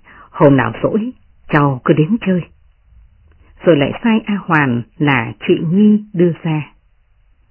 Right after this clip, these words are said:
Giả Vân đi ra khỏi viện Di Hồng,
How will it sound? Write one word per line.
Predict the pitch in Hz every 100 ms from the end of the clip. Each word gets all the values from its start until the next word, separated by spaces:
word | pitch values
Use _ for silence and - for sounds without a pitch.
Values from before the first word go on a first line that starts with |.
| _ _ _ _ 170
Giả | 185 147 -
Vân | 190 180 180 -
đi | 214
ra | 208 196
khỏi | - 170 113
viện | 180 - 135 127
Di | 220
Hồng, | 170 156 147 117